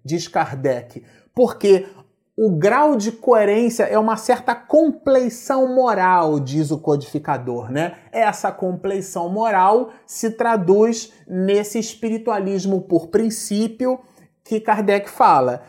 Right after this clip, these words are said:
E depois, é, ele coloca dos espíritas sem o saberem, que são aqueles, aqueles de nós que possuímos as ideias espíritas, espíritas, acreditamos na reencarnação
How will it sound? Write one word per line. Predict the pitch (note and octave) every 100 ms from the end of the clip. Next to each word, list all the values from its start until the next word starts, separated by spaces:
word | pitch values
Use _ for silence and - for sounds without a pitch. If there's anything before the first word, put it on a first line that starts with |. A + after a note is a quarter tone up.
| _ -
E | C4
depois, | C4+ C4 - A#3+ D4+ C4+ F3+ D#3+ -
é, | G3+ G3 G3+
ele | G#3 A3
coloca | A3 A#3 G#3 A3 A3 B3
dos | G#3+ G#3+
espíritas | A3+ A3 - G#3 G#3+ A3+ A#3
sem | - A3+ A#3
o | A#3
saberem, | C4+ C4 F3 F3+ F#3+ G#3+ A#3 - _ _
que | -
são | A3+ - F3+
aqueles, | F#3+ F#3+ - F3 F3+ F#3+ G3+ - _
aqueles | D#3 D#3 E3 E3 D#3
de | A3
nós | G#3 E3 F3+ G#3+ - _ _
que | A3+
possuímos | A3+ A#3+ A#3+ C4 A3 F#3+ F3
as | E3+ E3+
ideias | G3+ E3+ D3+ D3 D#3 D#3
espíritas, | G#3 - - E3 F#3 G#3+ A3 A#3+ A#3 - _ _ _ -
espíritas, | C4+ D4 - - A#3+ A3 E3 - B2 A#2 -
acreditamos | E3+ A3 A3+ G3 G#3 - A#3+ A#3 G#3+ F3
na | E3+ D#3+
reencarnação | D#3 D#3 D3+ E3+ E3+ D#3+ - G#3+ A3+